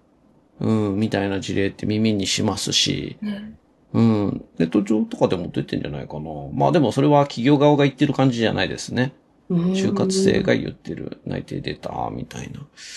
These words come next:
Speaker 1: はい。まあ、あるいはなんかあれなんですかね。いわゆる内内定みたいな感じで、正式なものじゃないみたいな感じなんですかね。
Speaker 2: いや、ちょっとそこら辺の事情が、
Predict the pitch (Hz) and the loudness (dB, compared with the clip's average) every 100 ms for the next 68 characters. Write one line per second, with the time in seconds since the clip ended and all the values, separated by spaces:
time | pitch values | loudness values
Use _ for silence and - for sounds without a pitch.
0 | - - - - 101 - - _ _ _ | -16 -18 -12 -2 0 -2 -10 _ _ _
1 | _ _ _ _ - 147 185 135 110 113 | _ _ _ _ -2 2 4 6 4 4
2 | 101 117 139 - - 117 135 107 110 113 | 4 6 4 4 0 4 4 4 2 4
3 | 120 143 139 - 73 78 - - 73 - | 6 6 6 2 -4 -4 -6 -8 -10 -10
4 | - - - - - 107 104 - 107 107 | -12 -12 -16 -18 -10 -6 -6 -4 -2 0
5 | 110 107 92 90 73 - - - - - | 2 0 -2 -4 -6 -8 -10 -14 -18 -20
6 | _ _ _ _ - - - 101 90 - | _ _ _ _ -14 -12 -8 -8 -8 -8
7 | - - 107 101 - - 220 220 233 254 | -8 -6 -4 -6 -8 2 4 6 4 0
8 | - - 220 294 330 339 320 330 330 330 | -2 -8 0 4 6 6 6 8 10 10
9 | 262 254 285 285 277 277 277 277 | 8 2 2 4 6 6 6 2